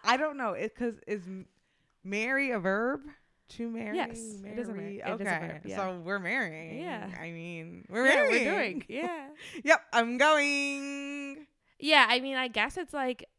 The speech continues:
Speaker 2: a more efficient way of saying, like, "We're gonna get
Speaker 1: No,
Speaker 2: married."
Speaker 1: I get it. Read the
Speaker 2: <laughs>
Speaker 1: quote.
Speaker 2: Okay, anyway.
Speaker 1: We're marrying.
Speaker 2: She
Speaker 1: We're
Speaker 2: says,
Speaker 1: totally gonna do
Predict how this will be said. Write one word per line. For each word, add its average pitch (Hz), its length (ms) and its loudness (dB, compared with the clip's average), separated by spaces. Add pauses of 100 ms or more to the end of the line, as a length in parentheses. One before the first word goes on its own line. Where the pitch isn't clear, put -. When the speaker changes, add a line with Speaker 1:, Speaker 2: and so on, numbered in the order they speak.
(480)
Speaker 2:
a 233 100 0
more 214 320 0
efficient 208 480 -6
way 190 140 -4
of 185 100 -4
saying, 190 400 -6
like, 185 100 -8 (100)
"We're 202 160 -2
gonna 202 300 -4
get 190 160 -6
Speaker 1:
No, 262 180 8
Speaker 2:
married." 190 200 2
Speaker 1:
I 233 120 8
get 190 520 4
it. 349 100 -4
Read 254 200 4
the 262 120 6
Speaker 2:
<laughs> 202 120 0
Speaker 1:
quote. 226 280 12 (400)
Speaker 2:
Okay, - 260 8
anyway. 220 140 6
Speaker 1:
We're 294 220 12
marrying. 220 760 10
Speaker 2:
She - 80 0
Speaker 1:
We're 349 80 2
Speaker 2:
says, 285 240 8
Speaker 1:
totally 370 240 6
gonna 381 200 0
do 403 140 2